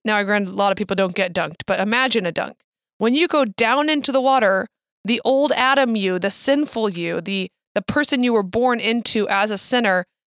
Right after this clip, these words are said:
dies in the water, and out comes a new you that is in Christ Jesus, um, that is filled with the Holy Spirit and is living a new life separate than the one you were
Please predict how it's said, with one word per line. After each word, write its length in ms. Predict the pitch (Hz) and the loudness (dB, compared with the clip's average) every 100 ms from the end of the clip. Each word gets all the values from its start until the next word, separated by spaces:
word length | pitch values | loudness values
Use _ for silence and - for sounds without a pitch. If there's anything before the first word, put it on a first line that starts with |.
| - | -10
dies 600 | 165 220 220 262 277 262 - | 0 2 2 2 2 0 0
in 180 | 233 220 | 0 0
the 80 | |
water, 500 | 185 214 202 170 196 - _ _ _ _ | 0 0 0 -2 -6 -12 _ _ _ _
and 140 | 214 214 | -4 0
out 260 | 240 240 | 0 0
comes 480 | - 262 220 214 214 - | -2 0 2 2 -2 -2
a 100 | 208 | 0
new 300 | 208 233 254 | 0 2 2
you 300 | 208 196 185 | 0 -2 0
that 180 | 190 185 | 0 0
is 180 | 180 - _ 240 | -2 -6 _ 0
in 240 | 254 240 | 0 0
Christ 380 | - 214 208 - | 0 0 0 -2
Jesus, 600 | 185 - - - - - _ _ _ 196 | -4 -6 -8 -6 -8 -8 _ _ _ -2
um, 240 | 202 190 | 0 0
that 180 | 196 196 | 0 0
is 280 | 196 185 - _ - | 0 -2 -6 _ 0
filled 260 | 240 254 208 | 2 2 0
with 160 | 220 | -2
the 80 | 202 | -2
Holy 420 | 175 - 277 262 | -4 -2 0 0
Spirit 680 | 214 - - 254 196 262 - _ _ _ - | 0 -2 0 2 2 0 -2 _ _ _ -2
and 260 | 220 226 220 | 0 2 2
is 120 | 214 | 2
living 280 | 226 220 220 | 2 2 0
a 120 | 196 | -2
new 440 | 202 208 226 311 320 | -2 0 2 2 2
life 300 | 247 220 - | 2 0 -2
separate 480 | - - 302 320 - | -2 0 0 -2 -2
than 120 | 262 | 0
the 80 | 247 | 2
one 200 | 233 233 | 0 0
you 140 | 254 | 0
were 240 | 254 277 | 0 -2